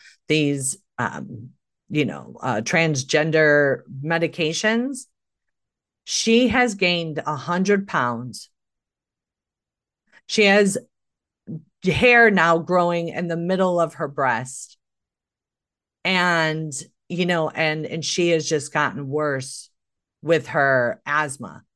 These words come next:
And she's, she told me, she's like, "What a beautiful girl she was." She said, "Jody, it just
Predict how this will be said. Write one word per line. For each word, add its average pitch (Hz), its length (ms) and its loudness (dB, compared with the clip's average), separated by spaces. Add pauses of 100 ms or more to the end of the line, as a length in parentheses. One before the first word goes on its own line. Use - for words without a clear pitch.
(520)
And 151 600 0
she's, 165 320 -8 (100)
she 156 140 -6
told 190 340 0
me, 147 160 -4
she's 135 280 -8
like, 160 160 0
"What 185 200 0
a 240 80 4
beautiful 240 1000 -2
girl 208 680 0
she - 260 -10
was." 135 480 -8 (540)
She 233 140 2
said, 226 200 4
"Jody, 214 600 4
it 196 200 0
just 196 420 2